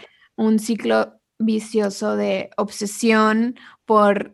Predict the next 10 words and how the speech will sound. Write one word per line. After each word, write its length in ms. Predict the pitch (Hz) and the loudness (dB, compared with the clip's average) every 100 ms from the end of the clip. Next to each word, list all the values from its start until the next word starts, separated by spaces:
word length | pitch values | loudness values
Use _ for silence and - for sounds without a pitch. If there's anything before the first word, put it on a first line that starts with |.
| - | -6
cumplir 520 | 226 214 220 214 214 | 0 0 2 0 2
ciertas 360 | 220 214 226 233 | 0 -2 -6 -4
horas 240 | 214 214 | -2 -2
de 80 | 220 | -4
sueño 500 | 233 226 214 208 208 | -4 0 0 0 -4
que, 380 | 196 175 - - | -6 -10 -10 -14
pues, 240 | - 180 - | -18 -18 -16
es 160 | - | -16
como 340 | - 202 185 - | -8 -4 -4 -4
contraproducente 1300 | 214 208 202 196 202 196 196 190 190 185 190 175 | -4 -2 -2 -2 -2 -2 -2 -4 -6 -6 -8 -10